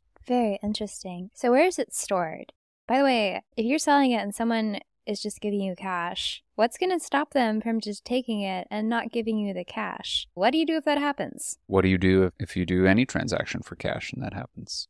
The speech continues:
Speaker 2: You are trusting that the first person who exchanges a good or a service for some kind of monetary instrument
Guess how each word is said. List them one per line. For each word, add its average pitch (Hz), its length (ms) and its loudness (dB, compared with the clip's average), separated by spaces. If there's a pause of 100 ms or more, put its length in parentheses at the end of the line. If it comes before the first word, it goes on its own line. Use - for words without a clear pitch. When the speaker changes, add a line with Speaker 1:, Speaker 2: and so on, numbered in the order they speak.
(100)
Speaker 2:
You 95 180 2
are 90 60 4
trusting 92 500 0
that 92 300 -2
the 107 100 2
first - 300 0
person 104 300 -2
who 98 100 -2
exchanges 95 580 -4
a 90 40 -10
good 98 200 2
or 95 160 2
a 90 60 0
service 98 420 0
for 92 540 -6
some 95 260 0
kind 92 240 -2
of 90 220 -2
monetary 101 520 4
instrument - 520 0